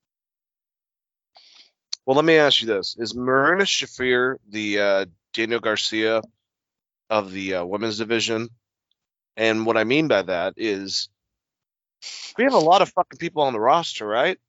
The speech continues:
Both the women's and the fucking men's, but for some reason we're getting them constantly. And what Marina Shafir doesn't have compared to Daniel Garcia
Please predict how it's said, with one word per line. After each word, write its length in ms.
Both 160
the 100
women's 440
and 180
the 60
fucking 300
men's, 340
but 220
for 80
some 280
reason 380
we're 80
getting 320
them 360
constantly. 680
And 260
what 160
Marina 320
Shafir 480
doesn't 220
have 280
compared 300
to 80
Daniel 260
Garcia 600